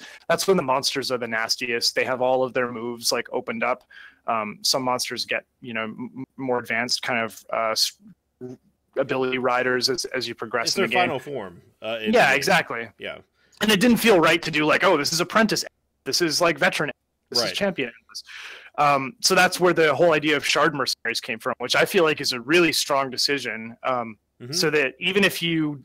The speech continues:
Speaker 1: have, like, y-, you know, a complete noob roster, you can pick up four random Shard Mercenaries and experience the, the new content. So there's really low barrier of entry for, uh, for, for new players as well.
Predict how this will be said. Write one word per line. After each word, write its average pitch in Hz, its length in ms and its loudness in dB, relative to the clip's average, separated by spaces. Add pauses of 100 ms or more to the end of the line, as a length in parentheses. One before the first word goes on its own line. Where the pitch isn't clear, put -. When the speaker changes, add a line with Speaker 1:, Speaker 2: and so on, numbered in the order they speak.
(140)
Speaker 1:
have, 147 300 0
like, - 500 -4
y-, 160 180 -12
you 139 160 -8
know, 127 260 -2 (140)
a 139 100 0 (140)
complete 160 480 -4
noob 143 380 0
roster, 135 640 2 (260)
you 147 120 -4
can 143 160 -4
pick 160 180 -2
up 143 240 2 (800)
four 143 800 2
random 131 720 -4
Shard 147 420 2
Mercenaries 120 600 -2
and 120 480 -4
experience 123 640 -2
the, 117 340 -2
the 131 60 -6
new 120 140 -6
content. 170 420 0
So 156 100 2
there's 147 220 -2
really 185 240 6
low 160 180 4
barrier 147 440 2
of 123 80 -4
entry 123 400 -4 (280)
for, 113 120 -4
uh, 113 180 0 (600)
for, - 260 -6
for 127 160 -4
new 135 160 -2
players 113 400 -2
as 113 100 -10
well. 147 320 2